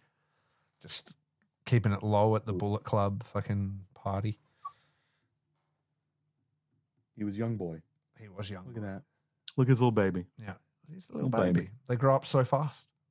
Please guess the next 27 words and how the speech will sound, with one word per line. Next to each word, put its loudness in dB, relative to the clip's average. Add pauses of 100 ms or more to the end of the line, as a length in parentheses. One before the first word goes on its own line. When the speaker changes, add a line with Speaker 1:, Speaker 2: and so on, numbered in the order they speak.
(400)
Speaker 2:
They -2
grow 2
up -4
so 0
fast. -12
Speaker 1:
Mm-hmm. -4 (920)
Speaker 2:
I 6
mean, 8 (720)
you've, 8
you've 8
met 6
lots 2
of -2
young 0
lions 0
as -2
young 0
lions. -4 (460)
You -12
got -4
tons 2
of -2
stories, 0
like 2
your, 2
your, -4
your, -2